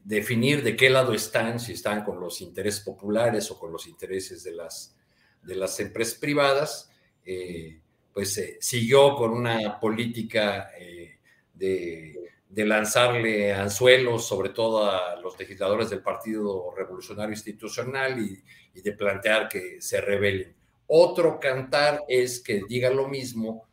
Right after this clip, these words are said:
con respecto a los ministros de la Corte, donde al menos una buena parte de ellos, pues, ah, eh, tienen, eh, una, una molestia que no expresaban con la misma fuerza, eh,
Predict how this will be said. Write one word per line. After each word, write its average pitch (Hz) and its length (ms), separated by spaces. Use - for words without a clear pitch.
con 101 180
respecto 107 440
a 107 40
los 98 280
ministros 104 540
de 113 80
la 113 140
Corte, 127 400
donde 85 500
al 87 240
menos 127 340
una 123 140
buena 113 320
parte 117 300
de 117 100
ellos, 120 260
pues, - 300
ah, 101 320
eh, 87 680
tienen, 107 640
eh, 78 460
una, 117 600
una 151 200
molestia 123 760
que 87 380
no 110 400
expresaban 101 1300
con 104 160
la 101 80
misma 113 320
fuerza, 113 840
eh, 85 300